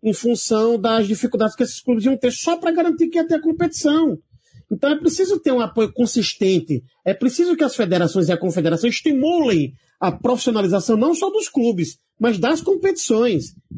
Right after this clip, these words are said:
Programa de sócio. É importante estimular isso também, porque o clube precisa ter uma fonte de renda permanente.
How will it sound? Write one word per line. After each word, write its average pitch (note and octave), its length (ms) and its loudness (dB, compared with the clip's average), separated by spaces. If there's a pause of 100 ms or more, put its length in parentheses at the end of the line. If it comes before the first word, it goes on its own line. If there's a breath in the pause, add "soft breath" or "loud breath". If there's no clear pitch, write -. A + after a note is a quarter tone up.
Programa D#4+ 380 -2
de D#4+ 100 -2
sócio. C4+ 560 -2 (340)
É F#3+ 60 2
importante D#4 580 0
estimular G#3+ 480 0
isso G3+ 180 -4
também, A3 240 0
porque B3 220 -2
o B3+ 80 0
clube D4+ 240 -2
precisa D4 260 0
ter D#4 80 -4
uma D4+ 80 0
fonte D4+ 240 -2
de C4 100 0
renda C4+ 240 0
permanente. D#4 760 0